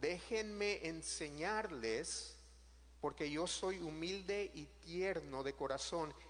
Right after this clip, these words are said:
y encontrarán descanso para el alma". Ahora, eh, eh, versículo veintiocho es la invitación de Jesús a que vénganos a Él.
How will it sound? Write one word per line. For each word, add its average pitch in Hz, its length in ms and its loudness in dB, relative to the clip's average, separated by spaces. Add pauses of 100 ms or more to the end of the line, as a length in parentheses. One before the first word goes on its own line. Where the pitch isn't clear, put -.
(100)
y 135 120 0
encontrarán 135 1160 2
descanso 165 720 0
para 127 260 2
el 131 100 2
alma". 127 360 2 (1120)
Ahora, 139 320 2 (920)
eh, 165 180 2
eh, 165 400 0
versículo 214 580 0
veintiocho 185 560 2
es 170 140 2
la 180 100 2
invitación 175 640 0
de 190 140 2
Jesús 170 720 -2
a 143 160 -2
que 131 140 0
vénganos 151 500 0
a 127 160 2
Él. 113 160 4